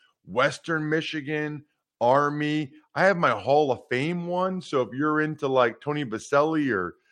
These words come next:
um, Cliff Branch or any of these guys, Leroy Butler, Sam Mills, Richard Seymour, that'd be a cool one. Titans Bills for the Bills fans out there,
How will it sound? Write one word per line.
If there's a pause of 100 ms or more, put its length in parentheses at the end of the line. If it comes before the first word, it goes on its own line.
(460)
um, (200)
Cliff (100)
Branch (600)
or
any
of
these
guys,
Leroy
Butler,
Sam
Mills,
Richard
Seymour,
that'd
be
a
cool
one. (380)
Titans
Bills
for
the
Bills
fans
out
there,